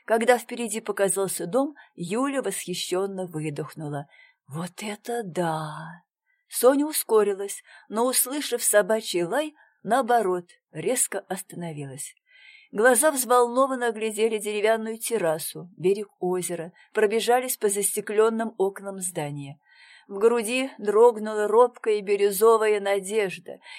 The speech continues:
Из-за дома выбежал Генри Купер, ринулся навстречу Соне. Но, как и она, увидев не то,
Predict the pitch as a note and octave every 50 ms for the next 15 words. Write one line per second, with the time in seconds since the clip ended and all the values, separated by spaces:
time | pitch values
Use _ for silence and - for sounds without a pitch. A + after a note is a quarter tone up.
0 | - - - A#3 A3+ - B3 A#3+ A#3 G3+ A3+ C#4 C4+ B3 B3 A3+ A3+ C4 A#3+ A3
1 | B3 G#3+ A#3 A#3 A3+ A3 F#3 G#3 B3 B3 A#3 A#3+ A#3+ A#3+ A#3 _ - B3+ A#3+ A#3
2 | - A3 G3+ G3 G3 - _ _ _ _ _ - G3+ G#3+ B3 B3 A#3 A3+ A3+ A3
3 | - G3 F3+ F#3 F#3 F#3+ - - G3 A3 G#3+ - A3 G#3 - - - F3 E3+ D#3+
4 | E3 E3 E3 - _ - - - - - - _ - G#3+ A3 A#3+ C4+ C#4 D4 D4+
5 | - - _ _ - A3 A#3+ A#3+ - A3+ G3+ G3 F#3 F3+ F3+ F3+ F#3 G3 A3 -
6 | _ _ G3+ G3+ G#3 F#3+ A3 G3+ F3 F#3+ F#3 - - F#3+ G3+ G3 G3 - - G3
7 | F#3 F3+ F3